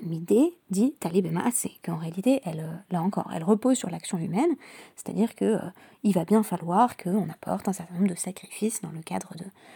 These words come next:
euh, de, des rituels, euh, du temple. Et donc, est-ce qu'on fait advenir les fêtes, ou est-ce que simplement, bah, la nuit tombe et c'est la fête ? Et la Gemara répond que, euh, non, en fait, la, la, la fête advient d'elle-même. Elle ne, elle ne dépend pas,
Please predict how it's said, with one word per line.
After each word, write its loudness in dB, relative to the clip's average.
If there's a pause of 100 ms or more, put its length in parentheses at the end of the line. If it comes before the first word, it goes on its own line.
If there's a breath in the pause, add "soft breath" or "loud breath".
(300 loud breath)
euh, -8 (1080)
de, 6
des -2
rituels, -2
euh, -2
du -10
temple. -4 (420 loud breath)
Et -2
donc, 2
est-ce 0
qu'on 2
fait 2
advenir -6
les -10
fêtes, -6
ou 4
est-ce -2
que 0
simplement, -2
bah, -2
la 6
nuit 2
tombe 6 (100)
et 4
c'est -2
la -6
fête ? -16 (1040 loud breath)
Et 0
la 4
Gemara 2
répond 2
que, 4
euh, -2
non, 2
en -2
fait, -2
la, -4 (260)
la, -6 (140)
la -6
fête 0
advient 4
d'elle-même. 2 (480 loud breath)
Elle -4
ne, -4 (180)
elle -4
ne -2
dépend 2
pas, -6